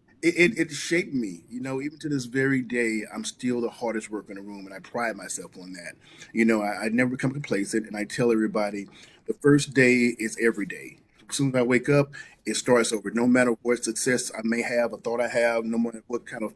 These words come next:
failures, and I have a lot of 'em, <laughs> and I'll still have 'em. And people think when they get to the top, they're complacent, but when I get to the top of a mountain,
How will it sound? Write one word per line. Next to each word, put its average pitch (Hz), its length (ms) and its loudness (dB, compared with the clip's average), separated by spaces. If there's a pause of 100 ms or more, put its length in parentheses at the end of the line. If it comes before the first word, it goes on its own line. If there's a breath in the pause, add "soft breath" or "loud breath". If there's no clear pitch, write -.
failures, 123 460 4
and 110 80 -10
I 117 60 -2
have 131 120 2
a 170 40 2
lot 175 280 4
of 143 160 8
'em, - 180 -12 (300 loud breath)
<laughs> - 340 -2
and 151 100 6
I'll 135 100 6
still 185 360 2
have 143 180 2
'em. - 200 -10 (760)
And 131 260 2
people 131 180 2
think 120 200 -8
when 120 100 0
they 117 40 2
get 117 120 -4
to 120 60 0
the 113 80 -2
top, - 320 -4
they're 110 240 -4 (240)
complacent, 135 480 2 (340 soft breath)
but 113 160 2
when 123 100 -2
I 127 60 6
get 131 140 0
to 135 60 0
the 123 60 2
top 123 240 2
of - 80 -16
a 117 40 0
mountain, 147 500 4